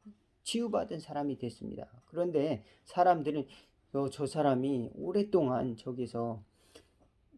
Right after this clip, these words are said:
귀신 들려 살아가는 사람인데 어떻게 저렇게 온전해질 수가 있지? 옷도 정상적으로 입었네. 그리고, 어, 저렇게 차분하게 예수님의 말씀을 듣네. 이상하다." 이렇게 했는데,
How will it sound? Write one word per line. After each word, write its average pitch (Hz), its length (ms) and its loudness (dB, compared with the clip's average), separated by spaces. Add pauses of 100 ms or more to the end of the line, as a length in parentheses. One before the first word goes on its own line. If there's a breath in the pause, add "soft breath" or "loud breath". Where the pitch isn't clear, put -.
(1800)
귀신 156 300 -4
들려 131 220 4
살아가는 131 520 0
사람인데 120 500 -2
어떻게 127 760 -4 (200)
저렇게 - 340 -6
온전해질 123 560 2
수가 143 220 2
있지? 151 420 -4
옷도 131 300 -2
정상적으로 139 760 0
입었네. 127 540 -2 (360 loud breath)
그리고, 160 480 0 (280 soft breath)
어, 117 160 -2
저렇게 135 420 0
차분하게 131 680 -6
예수님의 120 440 -4
말씀을 107 520 -4
듣네. 113 500 -4 (380 soft breath)
이상하다." 104 840 -6 (380)
이렇게 151 320 -2
했는데, 147 460 0